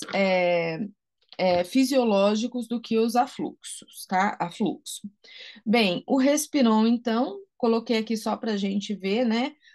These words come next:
a figurinha, acho que todo mundo lembra, é, ele é um aparelho a fluxo, então depende da velocidade. É, a justificativa de usar ele é que ele aumenta a expansibilidade, melhora a capacidade respiratória,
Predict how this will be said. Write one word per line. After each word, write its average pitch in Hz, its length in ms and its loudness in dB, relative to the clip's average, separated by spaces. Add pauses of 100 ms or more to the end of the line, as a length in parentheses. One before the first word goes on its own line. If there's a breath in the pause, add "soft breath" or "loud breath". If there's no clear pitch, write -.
a - 120 -4
figurinha, 214 540 -2
acho 226 140 -4
que 214 80 -8
todo 208 300 -4
mundo 208 280 0
lembra, 254 540 -2 (380 soft breath)
é, 196 360 2
ele 233 340 2
é 202 140 0
um 208 120 -2
aparelho 208 480 -2
a 254 60 -6
fluxo, 277 520 -6
então 262 300 -2
depende 220 480 -2
da 214 100 -2
velocidade. 214 1000 -4 (760 soft breath)
É, 190 500 4 (140)
a 220 160 2
justificativa 226 960 -2
de 202 100 -6
usar 233 360 0
ele 311 300 -2
é 285 80 -6
que 254 120 -8
ele 233 180 0
aumenta 226 800 0
a 208 140 -2
expansibilidade, 202 880 -2
melhora 190 300 0
a 185 60 -8
capacidade 196 580 -6
respiratória, 233 920 -2